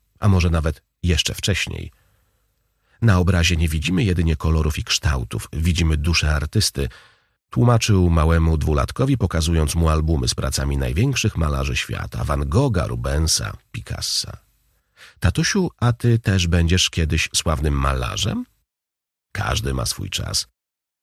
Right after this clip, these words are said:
Adam nie chciał synowi przekazywać w tak młodym wieku smutnej prawdy o umierających w biedzie artystach,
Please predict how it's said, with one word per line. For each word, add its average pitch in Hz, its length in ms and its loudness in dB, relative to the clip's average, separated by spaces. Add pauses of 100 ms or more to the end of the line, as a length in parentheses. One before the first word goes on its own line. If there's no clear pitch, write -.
(160)
Adam 98 340 6
nie 95 120 6
chciał 69 260 -2
synowi 78 360 -2
przekazywać 80 640 0
w - 80 -8
tak 117 220 0
młodym 82 360 2
wieku 113 300 2
smutnej 92 380 0
prawdy 110 420 0
o 95 80 0
umierających 95 800 2
w 76 80 -2
biedzie 76 400 2
artystach, 95 640 -2